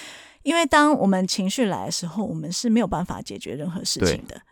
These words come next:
Speaker 1: 对，那所以就是要回归到情绪这件事情，对应到目前疫情的关系，那，呃，想必会浮起的情绪一定是，比如说
Speaker 2: 很负面的。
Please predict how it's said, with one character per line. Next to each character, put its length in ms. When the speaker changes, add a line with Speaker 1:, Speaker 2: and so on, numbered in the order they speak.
Speaker 1:
对， 220
那 200
所 240
以 80
就 120
是 180
要 180
回 220
归 180
到 480
情 280
绪 180
这 100
件 240
事 220
情， 400
对 220
应 100
到 160
目 220
前 440
疫 180
情 200
的 120
关 260
系， 160
那， 320
呃， 280
想 240
必 460
会 320
浮 240
起 160
的 100
情 240
绪 280
一 40
定 220
是， 420
比 120
如 80
说 100
Speaker 2:
很 100
负 100
面 280
的。 120